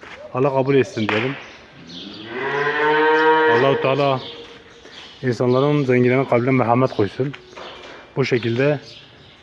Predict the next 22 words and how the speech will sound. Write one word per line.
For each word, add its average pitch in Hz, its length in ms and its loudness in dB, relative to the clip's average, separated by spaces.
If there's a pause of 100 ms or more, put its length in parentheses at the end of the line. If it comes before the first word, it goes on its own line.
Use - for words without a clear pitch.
en 139 100 2
azından 131 480 2
hem 147 400 -2
ekonomi 131 420 2
canlanır, 120 520 2 (640)
hem 131 160 2
insanlar 120 460 0
da 127 180 -2
evde, 120 480 -2 (840)
e, 104 840 -4 (560)
çocuklarına 123 520 2
et 123 160 -2
yedirebilir 107 520 4 (280)
Kurban 120 300 4
Bayramı'nda. 117 560 6 (1120)
İşte 123 200 -4
bunları 127 300 2
da 147 200 2 (300)
görmemiz 135 400 4
lazım 110 260 0
arkadaşlar. 110 360 -2
Yardımlaşmadır. 131 840 2